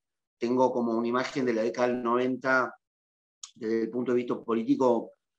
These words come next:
espantoso, como seguramente lo tienen la mayoría,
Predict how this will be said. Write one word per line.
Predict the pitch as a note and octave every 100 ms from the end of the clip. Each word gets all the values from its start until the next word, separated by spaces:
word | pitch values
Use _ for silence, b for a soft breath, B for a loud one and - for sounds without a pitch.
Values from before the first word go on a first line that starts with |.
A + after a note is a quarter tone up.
| _ _
espantoso, | - A#2 A#2 D#3+ D#3 - D#3+ A3
como | A#2+ G2+
seguramente | G2 A#2 A2+ B2+ B2
lo | A2
tienen | A2+ A2+ A2+ A2 A2
la |
mayoría, | G2+ G#2 A#2 C3+ D#3 D3+